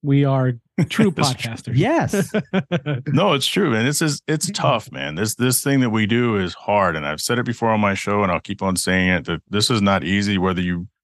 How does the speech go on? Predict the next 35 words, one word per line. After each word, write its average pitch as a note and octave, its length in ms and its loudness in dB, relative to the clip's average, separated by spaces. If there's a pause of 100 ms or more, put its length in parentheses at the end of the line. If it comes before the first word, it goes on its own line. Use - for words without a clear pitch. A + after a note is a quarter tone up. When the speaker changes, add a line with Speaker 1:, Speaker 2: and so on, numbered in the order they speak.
(340)
Speaker 2:
set - 180 -2
up G#2+ 100 0
your A2 80 2
own G#2+ 100 2
recordings A#2 440 2
and A2 100 0
do A2+ 180 2
it, A#2 40 -2
whether G2 200 -2
you G2 60 -4
try G2+ 160 -4
to G2 100 2
be F2+ 300 -2
a E2 80 0
one-man G#2 440 4
show G#2+ 280 0
like G2+ 200 0
I F#2+ 60 -2
have G#2 240 -4
here, A2 240 0
whether F2 240 -2
you F2+ 200 0
outsource G#2 720 0
editing, G#2+ 400 2
it's F2 160 -2
still, G#2+ 460 0
you F2+ 120 -4
still G#2+ 200 -2
have E2+ 280 0
to - 160 -20
do C2+ 180 -6
it. - 140 -8 (180)
And D2+ 360 -10
so C2 260 -4
that's - 320 -8